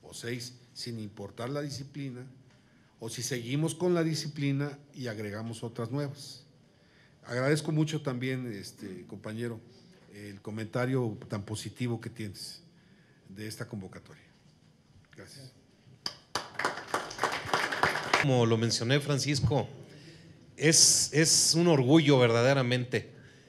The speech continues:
Speaker 2: A mí me tocó vivir la relación de mi papá con muchos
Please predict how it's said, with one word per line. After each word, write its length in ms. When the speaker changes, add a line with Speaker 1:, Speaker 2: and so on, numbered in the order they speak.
Speaker 2:
A 120
mí 240
me 160
tocó 340
vivir 640
la 320
relación 420
de 80
mi 120
papá 380
con 200
muchos 720